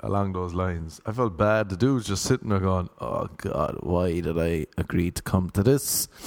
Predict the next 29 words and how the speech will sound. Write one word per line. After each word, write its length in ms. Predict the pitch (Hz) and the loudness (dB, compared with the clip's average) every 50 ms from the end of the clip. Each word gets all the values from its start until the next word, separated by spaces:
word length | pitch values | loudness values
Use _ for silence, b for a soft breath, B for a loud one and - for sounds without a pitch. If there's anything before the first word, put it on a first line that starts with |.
| B B B B B B B _ _ _ _ - _ _ _ _ _ _ _ _ _ _ _ _ _ _ _ | B B B B B B B _ _ _ _ -20 _ _ _ _ _ _ _ _ _ _ _ _ _ _ _
And 280 | - 95 95 98 95 92 | -16 -12 -10 -8 -8 -8
the 40 | 92 | -6
girl 160 | 95 98 98 | -4 -4 -4
was 120 | 92 92 | -4 -2
like, 180 | 98 95 92 85 - B B B B B B B B B B B | -2 -2 -2 -4 -8 B B B B B B B B B B B
"My 120 | - 175 185 | 0 0 2
life 320 | 185 185 185 190 180 - | 4 4 4 2 2 0
was 140 | 180 185 175 | 0 0 0
a 80 | 180 | 0
mess, 640 | 180 185 190 196 185 - - - - - - - - B B B B B B B - | 2 2 2 2 2 0 -2 -4 -4 -6 -6 -8 -12 B B B B B B B 0
but 120 | 170 165 | 0 2
now, 460 | - 185 202 196 196 196 196 185 170 B B B B B 123 123 123 123 B B B _ - | 4 4 4 4 4 4 4 2 2 B B B B B -8 -6 -6 -8 B B B _ 4
thanks 320 | 208 214 208 180 - - | 6 6 6 4 0 -2
to 140 | - - 190 | 0 2 2
the 160 | 185 185 190 | 4 4 4
endless 360 | 185 190 190 190 190 196 190 - | 4 4 4 4 4 2 2 2
courses 500 | - - 190 190 185 180 185 190 175 196 | 2 2 4 4 4 2 0 -2 0 0
I've 160 | 190 180 - | -2 -2 -2
taken 340 | - 196 185 185 185 185 185 | -2 0 0 2 2 0 0
with 140 | 185 - | 0 2
Landmark 480 | 180 190 190 185 185 185 190 190 185 - | 2 2 2 2 2 2 0 0 0 0
Education 720 | 190 190 185 214 196 - - 202 202 196 180 180 202 196 190 | -2 -2 0 -2 -2 0 2 2 2 2 2 2 2 2 2
and 220 | - 165 175 175 | 4 2 4 4
all 220 | 185 180 185 185 185 | 4 4 6 4 4
the 80 | 180 | 4
money 260 | 180 185 190 190 190 | 4 4 4 4 4
I've 240 | 185 185 185 180 - | 4 2 0 0 -2
paid 300 | - 196 185 185 185 185 | -2 -2 0 0 0 2
them, 300 | 185 190 185 185 180 175 | 2 4 4 2 2 0